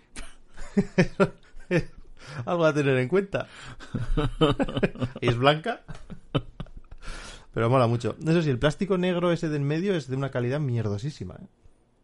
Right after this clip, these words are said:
Viene ya rayado, en plan de... Le, le voy a quitar el polvo, ¿no? Si ya está ya un poco pocho, pero bueno. ¿Qué le vamos a hacer? Luego, retronco-, re-,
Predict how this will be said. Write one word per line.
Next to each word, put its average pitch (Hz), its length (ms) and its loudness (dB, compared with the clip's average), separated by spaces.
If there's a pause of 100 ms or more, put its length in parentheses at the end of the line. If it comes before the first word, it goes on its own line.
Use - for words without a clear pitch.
(320)
Viene 139 260 2
ya 127 140 4
rayado, 110 380 -2
en 117 100 -2
plan 113 140 -6
de... 110 180 -8
Le, 120 200 -4
le 127 140 -8
voy 143 100 -2
a 180 60 -2
quitar 202 200 0
el 170 100 4
polvo, 113 240 0
¿no? 120 120 -6
Si - 140 -14
ya 107 80 -6
está 120 240 -6
ya 104 140 -4
un 101 80 -8
poco 107 180 -8
pocho, - 220 -6
pero 117 140 -2
bueno. 117 180 0 (760)
¿Qué - 60 -2
le 143 40 4
vamos 117 160 2
a 107 40 -6
hacer? 101 180 -14 (760)
Luego, 120 280 4
retronco-, 120 540 0
re-, 117 500 -2